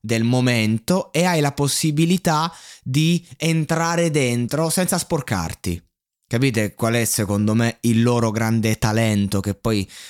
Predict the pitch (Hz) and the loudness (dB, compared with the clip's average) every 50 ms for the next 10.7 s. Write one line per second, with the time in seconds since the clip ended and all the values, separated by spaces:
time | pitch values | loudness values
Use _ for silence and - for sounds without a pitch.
0 | - _ - 92 101 95 95 95 - _ - 110 107 123 123 - 135 143 170 165 | -20 _ -8 -6 -4 -4 -4 -6 -6 _ -6 -2 0 0 0 0 0 0 0 0
1 | - 143 120 113 107 - - 147 139 127 110 113 110 110 104 - 143 143 143 131 | -2 -2 -2 -2 -4 -2 -2 0 0 0 0 0 -2 0 0 0 0 0 0 0
2 | 117 110 104 - - 113 113 117 127 143 143 - 120 110 107 107 104 98 95 92 | 0 0 0 0 0 0 2 2 2 2 2 0 0 0 2 2 0 0 0 0
3 | 107 104 104 104 101 101 - 101 92 95 95 - - 92 87 95 - _ _ _ | -2 0 0 0 -2 -2 -4 -4 -4 -4 -6 -4 -4 -4 -4 -6 -8 _ _ _
4 | _ - - - - - - - - - - - - _ _ _ _ _ 180 - | _ -20 -18 -18 -16 -18 -18 -20 -20 -20 -20 -20 -20 _ _ _ _ _ -4 -2
5 | 233 262 240 196 - 175 160 165 165 - - - 208 247 262 240 226 190 160 147 | 0 2 2 2 2 2 2 2 0 0 -2 -2 -2 0 0 0 0 0 -2 -2
6 | - 147 131 151 143 - - 202 214 202 170 151 156 180 233 226 190 156 131 - | -4 -2 -2 -2 -2 0 0 0 2 2 2 4 4 4 4 4 4 2 2 0
7 | - 113 101 95 85 85 _ _ _ _ _ - _ _ _ _ _ _ _ _ | -2 -4 -4 -4 -6 -8 _ _ _ _ _ -20 _ _ _ _ _ _ _ _
8 | _ _ _ _ _ _ _ _ _ _ _ _ _ - 151 - 160 170 175 190 | _ _ _ _ _ _ _ _ _ _ _ _ _ -4 -2 0 2 2 2 2
9 | 202 202 180 214 214 214 226 247 269 277 262 214 165 143 131 147 143 143 143 139 | 2 2 0 0 0 2 0 0 2 2 0 0 0 0 0 0 0 0 -2 -2
10 | 131 156 180 190 - 170 156 147 139 131 127 123 117 - | 0 -2 -2 0 0 0 2 2 2 0 0 -2 -4 -10